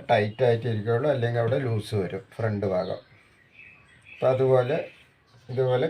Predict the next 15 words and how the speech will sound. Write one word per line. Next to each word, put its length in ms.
കട്ട് 220
ചെയ്തിട്ട് 360
ഒരു 180
പി-, 140
അര 100
ഇഞ്ച് 280
കുഴിച്ചെടുത്തിട്ട് 800
കട്ട് 220
ചെയ്യണം. 320
അപ്പം 160
ഞാൻ 140
എന്നിട്ട് 340
ഇതിൻ്റെ 260
ഫ്രണ്ടിൽ 380
കഴുത്ത് 400